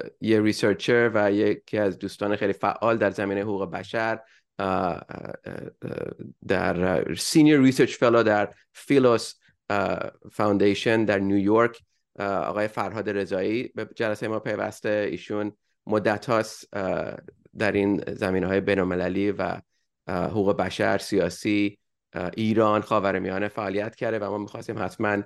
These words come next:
ایشون رو دعوت کنیم به این جلسه و نظر ایشون رو در حوادث چند ماه اخیر خاورمیانه به دست بگیریم، اه، و مخصوصاً بیشترم با،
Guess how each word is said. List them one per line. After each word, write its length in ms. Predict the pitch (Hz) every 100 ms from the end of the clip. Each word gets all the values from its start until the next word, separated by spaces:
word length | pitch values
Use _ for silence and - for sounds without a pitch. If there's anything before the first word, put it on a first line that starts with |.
| - _ _
ایشون 320 | - - - 110
رو 80 |
دعوت 360 | 95 101 104 113
کنیم 240 | 120 110
به 60 | 104
این 100 | 104
جلسه 540 | 104 101 104 113 101 92
و 280 | 90 82 - _ _ -
نظر 280 | 101 110
ایشون 260 | 110 107 117
رو 60 | 101
در 320 | 92 90 -
حوادث 520 | - 92 87 104 - 98 92 - - _
چند 200 | - 110
ماه 260 | 95 90 95
اخیر 420 | 92 90 - 104
خاورمیانه 760 | - 92 87 87 85 87 95 - _ _ _
به 80 | 107
دست 260 | 104 143 -
بگیریم، 560 | 151 135 139 139 139 _ _ _
اه، 160 | 104 98
و 220 | 98 92
مخصوصاً 480 | 92 123 139 127 117
بیشترم 760 | 113 - 98 - 110 107 104 104
با، 600 | - 107 95 90 82 -